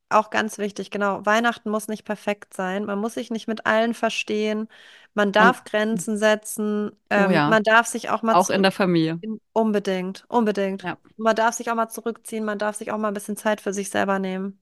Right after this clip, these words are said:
Speaker 2: Und man
Speaker 1: Macht
Speaker 2: muss auch
Speaker 1: das.
Speaker 2: nicht da sein, wo andere denken, dass man da sein muss. Wenn man das nicht kann, muss man das nicht.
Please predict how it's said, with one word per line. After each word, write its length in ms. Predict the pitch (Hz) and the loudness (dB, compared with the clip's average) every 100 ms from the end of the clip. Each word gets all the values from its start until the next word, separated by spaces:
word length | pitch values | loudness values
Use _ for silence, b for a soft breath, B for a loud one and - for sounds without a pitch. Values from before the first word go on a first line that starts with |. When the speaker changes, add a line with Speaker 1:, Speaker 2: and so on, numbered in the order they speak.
| _ - | _ -2
Speaker 2:
Und 200 | 190 170 | 0 6
man 120 | 185 | 8
Speaker 1:
Macht 60 | 185 | 8
Speaker 2:
muss 160 | 233 - | 6 4
auch 140 | 180 | 2
Speaker 1:
das. 40 | 196 | 2
Speaker 2:
nicht 240 | 190 - | 0 4
da 180 | 185 190 | 6 6
sein, 380 | 160 185 196 170 | 6 4 4 0
wo 60 | |
andere 360 | 165 185 185 170 | 0 2 0 0
denken, 300 | 185 180 175 | 0 0 0
dass 180 | 170 - | -2 0
man 160 | 160 | 2
da 160 | 156 156 | 4 4
sein 240 | 156 151 | 4 4
muss. 300 | 156 156 - | 2 0 -2
Wenn 80 | 165 | -2
man 140 | 175 | 0
das 180 | 170 - | 0 -2
nicht 160 | 170 - | -4 -4
kann, 220 | 185 190 | -4 -4
muss 240 | 196 - | -4 -6
man 120 | 160 151 | -4 -4
das 220 | 147 - | -4 -8
nicht. 240 | 165 - | -10 -12